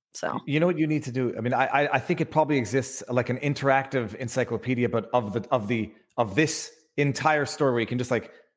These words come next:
Speaker 2: zoom in on, on specific issues and then open that up and expand to different
Speaker 1: Yeah,
Speaker 2: players
Speaker 1: there's,
Speaker 2: and
Speaker 1: there's programs for that, but I haven't had time to, um, go and do that with the book. It's definitely a project at some point, 'cause I think this is important to understand the history and how power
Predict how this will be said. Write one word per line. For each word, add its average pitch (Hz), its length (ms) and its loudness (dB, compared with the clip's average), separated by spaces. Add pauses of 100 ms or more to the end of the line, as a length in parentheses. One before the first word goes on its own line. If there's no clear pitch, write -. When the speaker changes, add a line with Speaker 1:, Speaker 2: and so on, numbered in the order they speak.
(120)
Speaker 2:
zoom 143 300 2
in 143 180 4
on, 120 180 0
on 123 160 0
specific 135 540 -6
issues 120 300 -2
and 113 80 -4
then 117 180 0
open 131 280 2
that 123 140 6
up 123 180 2
and 107 120 -4
expand 120 440 -4
to 104 80 -12
different 110 300 -8
Speaker 1:
Yeah, 339 160 4
Speaker 2:
players - 180 4
Speaker 1:
there's, - 100 -4
Speaker 2:
and 220 120 -10 (120)
Speaker 1:
there's 277 300 0
programs 269 540 2
for 226 140 -2
that, 226 180 2
but 226 100 2
I 226 80 4
haven't 214 260 2
had 202 180 2
time 196 300 0
to, 185 320 4
um, 185 280 -10
go 202 180 2
and 202 120 -2
do 196 120 0
that 190 220 6
with 190 120 -4
the 196 80 -6
book. 196 320 2
It's 202 260 -4
definitely 214 400 0
a 196 60 -4
project 190 720 0 (140)
at 190 180 -6
some 196 200 -2
point, 175 360 -10
'cause 226 120 -2
I 247 120 4
think 285 200 -2
this 262 140 2
is 226 120 0
important 208 560 0
to - 140 0
understand 208 480 0
the 208 60 -2
history 214 400 -2
and 208 100 -2
how 208 120 2
power 208 580 0